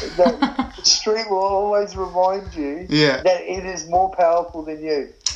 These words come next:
Speaker 1: You are not it.
Speaker 2: Yeah.
Speaker 1: <laughs>
Speaker 2: I know.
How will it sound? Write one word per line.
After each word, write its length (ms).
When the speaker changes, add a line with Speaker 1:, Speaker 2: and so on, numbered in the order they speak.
Speaker 1:
You 240
are 300
not 320
it. 280
Speaker 2:
Yeah. 400
Speaker 1:
<laughs> 40
Speaker 2:
I 180
know. 360